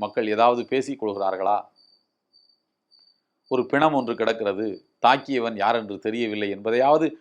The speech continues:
மக்கள் பேசுகிறார்களா? அல்லது இயற்கை மரணம் அடைந்து விட்டான் என்று பேசுகிறார்களா? என்று மக்களுடைய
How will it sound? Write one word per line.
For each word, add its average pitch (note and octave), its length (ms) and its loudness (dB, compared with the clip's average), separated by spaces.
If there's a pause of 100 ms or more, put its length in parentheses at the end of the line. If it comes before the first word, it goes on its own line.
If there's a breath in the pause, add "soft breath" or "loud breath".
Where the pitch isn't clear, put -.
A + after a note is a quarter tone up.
(120)
மக்கள் A#2 340 -2
பேசுகிறார்களா? G#2 640 2
அல்லது A#2 200 4
இயற்கை D3 300 2
மரணம் A#2+ 240 0
அடைந்து A2 280 -2
விட்டான் G#2 320 -4
என்று F#2+ 140 -10
பேசுகிறார்களா? F#2+ 720 0 (1500)
என்று F3 300 2
மக்களுடைய D#3 560 6